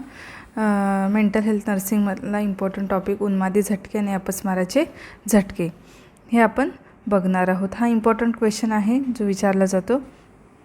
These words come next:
तर आपण व्हिडिओकडे वळूया. खूप महत्त्वाचा प्रश्न आहे, फरक स्पष्ट करा विचारला जातो पाच मार्काला. तर आपण फरक बघणार आहोत.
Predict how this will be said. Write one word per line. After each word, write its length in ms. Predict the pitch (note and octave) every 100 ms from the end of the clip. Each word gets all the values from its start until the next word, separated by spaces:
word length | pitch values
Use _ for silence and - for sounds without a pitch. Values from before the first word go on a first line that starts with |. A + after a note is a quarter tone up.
| - - - - - - - - - - - - -
तर 100 | G#3
आपण 280 | G3 A#3 D#4+ - - - - - - - - - - -
व्हिडिओकडे 680 | A#3 G#3 G3+ G#3 G3+ A3 A3 G#3+ -
वळूया. 380 | A3 G3+ G3+ A3+ C4+ - - -
खूप 120 | A#3
महत्त्वाचा 380 | A#3 G#3+ G#3+ A3
प्रश्न 300 | G#3+ G#3 A3
आहे, 60 | G#3+
फरक 200 | A3+ G#3+
स्पष्ट 320 | G#3+ A3+ G#3+ A3
करा 220 | G#3+ G#3
विचारला 380 | G3+ G#3+ G#3 G3+
जातो 180 | G3+
पाच 280 | G#3+ G3 F#3 G3+
मार्काला. 400 | F#3+ F#3+ F#3+ D4 - - - - -
तर 40 |
आपण 180 | B3 D#4
फरक 280 | - C4 B3
बघणार 440 | A3+ F3+ F3+ F3+
आहोत. 240 | F#3+ A#3